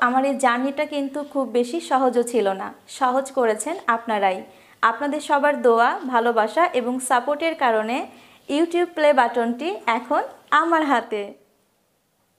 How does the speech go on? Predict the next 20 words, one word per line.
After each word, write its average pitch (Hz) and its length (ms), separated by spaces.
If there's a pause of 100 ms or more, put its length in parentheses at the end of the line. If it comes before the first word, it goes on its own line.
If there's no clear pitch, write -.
(1040)
আমাদের 294 420
চ্যানেলের 311 420
শুরু 311 280
থেকে - 540
আজ 254 340
পর্যন্ত 277 580
যারা 240 340 (100)
আমাদের 233 360
চ্যানেলের 269 300
সাথে 277 360
ছিলেন, 311 320 (440)
আমরা 254 420
অনেক 285 300
সময় 349 240
লক্ষ্য 320 340
করেছি 320 500 (100)
আমাদেরকে 320 560
ঘিরে 302 280
এবং 294 280
আমাদের 240 300